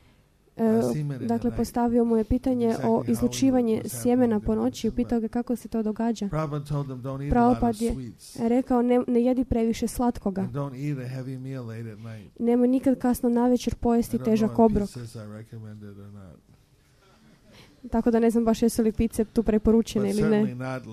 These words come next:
Speaker 2: like a big kilo of halva or something.
Speaker 1: Ali svakako ne bi se trebali pojesti cijelu kilu halave.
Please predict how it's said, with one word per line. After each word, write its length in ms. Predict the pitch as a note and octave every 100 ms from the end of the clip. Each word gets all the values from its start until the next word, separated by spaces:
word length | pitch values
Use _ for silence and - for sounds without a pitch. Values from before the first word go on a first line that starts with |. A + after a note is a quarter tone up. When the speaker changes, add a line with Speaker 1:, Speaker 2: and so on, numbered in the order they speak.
| A2+
Speaker 2:
like 200 | A2+ A2+
a 40 |
big 220 | G#2+ C3 A#2 G#2+ _ _ _ _ _ _ _ _
kilo 440 | - D3 C3+ A#2+ G#2+
of 60 |
halva 380 | G#2 A#2+ A#2+ A2+
or 140 | G2+ G#2
something. 440 | G#2+ G2+ - E2+
Speaker 1:
Ali 120 | A3+
svakako 340 | A3 A#3+ C4+ B3
ne 100 | A#3+
bi 80 | A#3+
se 120 | A#3
trebali 340 | A3+ A#3 A3
pojesti 380 | G#3+ A3+ A3 G#3+
cijelu 280 | - A3+ G#3+
kilu 240 | - G#3+
halave. 460 | G#3 A3 G#3+ G3